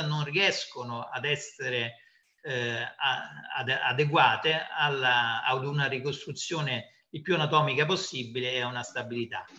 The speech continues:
Per cui dobbiamo avere placche per ciascun tipo di fratture. Bisogna considerare la, la, l'accesso non è solo, eh, volare, bisogna considerare la possibilità di una sintesi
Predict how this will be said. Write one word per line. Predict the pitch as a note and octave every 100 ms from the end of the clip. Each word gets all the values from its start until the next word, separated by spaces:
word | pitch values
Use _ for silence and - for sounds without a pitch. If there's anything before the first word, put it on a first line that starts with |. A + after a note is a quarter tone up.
| - -
Per | - -
cui | G#3
dobbiamo | D#3+ D#3+ D#3+
avere | D#3+ D#3 B2+ B2 -
placche | - D#3+ E3 - - G3 G3+ -
per | F#3+ F#3+ E3+ F3 F#3 F#3 - _
ciascun | - D3 - - F#3+ F3+
tipo | F#3+ D3 F3+ F3 -
di | D3+ F3 G#3 -
fratture. | D3+ D3+ D#3+ B2+ A2 G#2+
Bisogna | A2+ C#3+ C#3+
considerare | B2 C#3 - C#3 C#3+ D3 C#3 B2 A#2+ - - - - - - - - -
la, | C3 C3 -
la, | C3 C3+ C#3
l'accesso | C3+ B2 - E3+ D#3 D#3+
non | C3+ C#3
è | C#3+
solo, | - - _ C3 B2 B2 - -
eh, | A#2+ A#2 A2
volare, | A2+ C3 A2 B2 F3+ - _
bisogna | - D3+ D#3 C#3+
considerare | C#3+ - C3+ C#3+ C#3
la | C3
possibilità | D3 C3 - C3+ A#2+ B2+ D3+ C3+
di | A#2+ B2
una | A#2
sintesi | A2+ D3+ C3+ - B2 - A#2